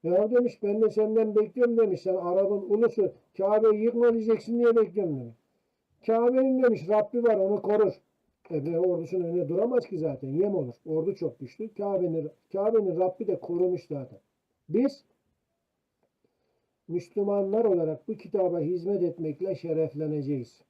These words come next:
Biz bunun yoluna çalışacağız, bunun yoluna hizmet edeceğiz.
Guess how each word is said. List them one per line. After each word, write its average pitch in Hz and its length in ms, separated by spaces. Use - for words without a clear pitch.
Biz 240 200
bunun 226 180
yoluna 196 440
çalışacağız, 196 800
bunun 196 180
yoluna 196 440
hizmet 175 500
edeceğiz. 165 680